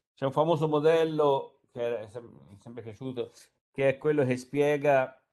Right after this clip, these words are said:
eh, l'emergenza evolutiva della senescenza del salm-, catastrofica del salmone, ovvero la domanda è:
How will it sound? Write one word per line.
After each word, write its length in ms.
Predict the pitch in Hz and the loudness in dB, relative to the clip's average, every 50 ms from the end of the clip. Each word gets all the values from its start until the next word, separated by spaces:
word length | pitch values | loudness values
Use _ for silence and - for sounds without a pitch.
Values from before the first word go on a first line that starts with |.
| _ _ _ _ _ - | _ _ _ _ _ -16
eh, 460 | 139 127 120 117 117 117 113 113 110 | -12 -10 -8 -8 -6 -8 -8 -8 -8
l'emergenza 880 | 120 127 131 135 135 139 135 127 123 139 156 156 156 147 143 135 - 135 | -8 -8 -8 -6 -6 -6 -6 -6 -6 -4 -4 -4 -4 -6 -8 -8 -8 -8
evolutiva 960 | 123 127 135 139 143 135 - 156 151 147 147 143 135 143 139 135 135 135 - - _ _ _ _ _ _ _ | -8 -6 -6 -8 -8 -8 -8 -8 -6 -6 -6 -4 -2 0 0 0 0 -4 -6 -14 _ _ _ _ _ _ _
della 760 | - 135 120 131 131 131 131 131 127 123 123 120 120 120 - - _ _ _ _ _ | -20 -14 -8 -6 -4 -4 -4 -4 -2 0 2 2 2 0 -2 -6 _ _ _ _ _
senescenza 920 | - - - 139 135 131 131 131 - - 143 143 143 139 131 127 135 120 | -20 -14 -10 -8 -8 -8 -8 -10 -10 -6 -4 -2 -2 -4 -4 -6 -6 -6
del 200 | 117 113 110 104 | -6 -6 -8 -10
salm-, 500 | - - 113 117 107 107 113 - - - | -8 -8 -8 -6 -6 -8 -10 -12 -12 -12
catastrofica 760 | - 120 117 117 117 110 - - 127 123 123 - 107 101 104 | -10 -8 -6 -8 -8 -10 -8 -6 -6 -6 -6 -6 -10 -10 -10
del 180 | 101 98 95 95 | -8 -10 -12 -12
salmone, 580 | - 101 95 95 90 90 90 87 82 85 98 | -8 -10 -8 -8 -10 -12 -12 -12 -12 -12 -12
ovvero 380 | 110 104 98 95 90 85 78 95 | -12 -12 -10 -10 -12 -10 -8 -8
la 60 | 113 | -8
domanda 420 | 123 127 135 143 143 131 113 104 | -8 -6 -4 -4 -4 -4 -6 -6
è: 220 | 92 78 - - | -8 -8 -10 -14